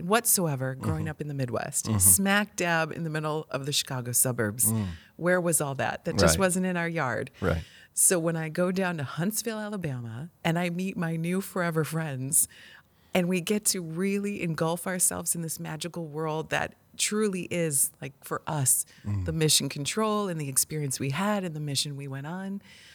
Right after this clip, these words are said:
Speaker 1: Wow. It changed me. And I
Speaker 2: Mm.
Speaker 1: said, "This is somehow gonna be in my future."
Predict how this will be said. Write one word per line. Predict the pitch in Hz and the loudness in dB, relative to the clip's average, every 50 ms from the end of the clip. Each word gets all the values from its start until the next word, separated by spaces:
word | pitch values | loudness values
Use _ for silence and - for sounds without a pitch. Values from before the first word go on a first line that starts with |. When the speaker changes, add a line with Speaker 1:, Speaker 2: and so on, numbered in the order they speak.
| - - - | -20 -18 -12
Speaker 1:
Wow. | - 127 131 139 147 139 135 127 120 117 117 120 127 - _ _ _ - | -8 -6 -2 0 2 2 2 0 -2 -4 -6 -8 -12 -16 _ _ _ -4
It | 190 - | 0 2
changed | - - 233 247 285 277 - - | 2 2 2 0 -2 -4 -6 -6
me. | 151 123 120 - - | -6 -6 -6 -8 -4
And | - 170 170 | 0 0 2
I | 165 | 2
Speaker 2:
Mm. | 160 | 2
Speaker 1:
said, | - - 180 160 165 | 0 0 -2 -2 0
"This | 185 185 - - | 2 4 4 4
is | 220 202 - - - - | 4 2 2 0 -2 -2
somehow | - - - - - 233 226 233 247 - - - 165 156 143 143 147 | 2 4 4 6 4 2 0 -2 -2 -4 -2 -2 0 0 0 -2 -4
gonna | 139 - 151 147 | -6 -6 -8 -8
be | 139 147 147 | -8 -10 -10
in | 147 143 | -8 -8
my | 135 139 135 | -8 -8 -8
future." | - 135 131 131 - - - - 151 170 | -6 -6 -6 -6 -6 -6 -6 -6 -6 -6